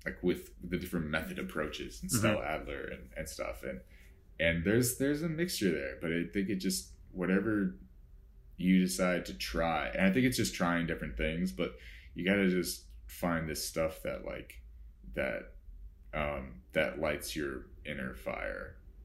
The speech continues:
Speaker 2: Right, that works for
Speaker 1: Yeah.
Speaker 2: you because, like, sometimes you have a scene that you even lived through,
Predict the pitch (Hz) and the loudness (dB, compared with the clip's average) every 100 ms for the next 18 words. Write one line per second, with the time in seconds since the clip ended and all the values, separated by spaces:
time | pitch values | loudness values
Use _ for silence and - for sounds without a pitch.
0 | - - - 117 110 98 117 123 131 - | -16 -16 -4 4 6 6 2 4 4 2
1 | - 131 135 104 101 104 104 98 - - | 4 4 4 2 2 2 2 2 -6 -20
2 | - - 143 139 143 135 117 117 110 107 | -8 4 6 8 8 8 10 8 6 4
3 | - 131 127 117 110 - - - - - | 6 8 8 4 0 -6 -20 -20 -20 -10
4 | 120 110 110 - 120 135 117 107 107 110 | 4 8 8 6 6 8 6 2 0 0
5 | 107 151 165 - 107 101 95 | 6 6 6 0 2 4 2